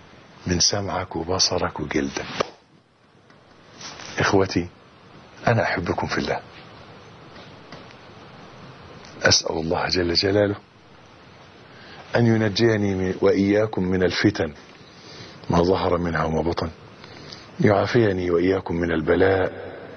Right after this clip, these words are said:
وأن يكتب لي ولكم الجنة بغير حساب ولا سابقة عذاب.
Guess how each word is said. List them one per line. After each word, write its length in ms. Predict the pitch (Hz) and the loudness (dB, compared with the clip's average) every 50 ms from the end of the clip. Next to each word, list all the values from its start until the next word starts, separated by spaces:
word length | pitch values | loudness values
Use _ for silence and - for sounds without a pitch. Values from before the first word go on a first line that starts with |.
| - - - - - - - - - - - - - - - - - - - | -18 -18 -20 -20 -20 -20 -20 -20 -20 -20 -20 -20 -20 -20 -20 -20 -10 -2 2
وأن 120 | 101 101 | 4 4
يكتب 400 | 104 104 104 - - - 92 87 | 4 2 0 -2 -2 -2 0 2
لي 340 | 90 87 87 95 98 98 95 | 2 2 4 4 4 4 2
ولكم 560 | 87 87 87 90 98 101 - - 92 90 87 | 2 2 2 2 0 0 0 0 0 0 2
الجنة 680 | 82 78 73 - - 107 107 113 113 110 104 101 101 - 101 | 0 0 2 2 2 2 2 2 2 2 2 0 0 0 0
بغير 760 | 85 82 85 87 85 - - 110 117 113 113 113 107 101 | 0 2 2 0 0 2 4 4 4 6 4 4 2 2
حساب 720 | 92 - 107 101 - - - 110 110 113 117 120 123 120 120 - - - - - - - - - - - - - - - - - - - - - - - | 0 0 0 2 2 2 2 2 2 2 0 0 -2 -2 -4 -6 -10 -12 -12 -14 -14 -14 -14 -16 -16 -16 -18 -18 -18 -18 -20 -20 -20 -20 -20 -12 -4 0
ولا 320 | 120 127 123 101 76 82 | 2 2 2 2 0 2
سابقة 720 | - - - - - - 101 117 - - 95 - - - | 0 0 0 -2 -6 -2 -2 -2 -2 -2 -6 -4 -4 -4
عذاب. 320 | - - - - - - | -4 -4 -4 -6 -6 -6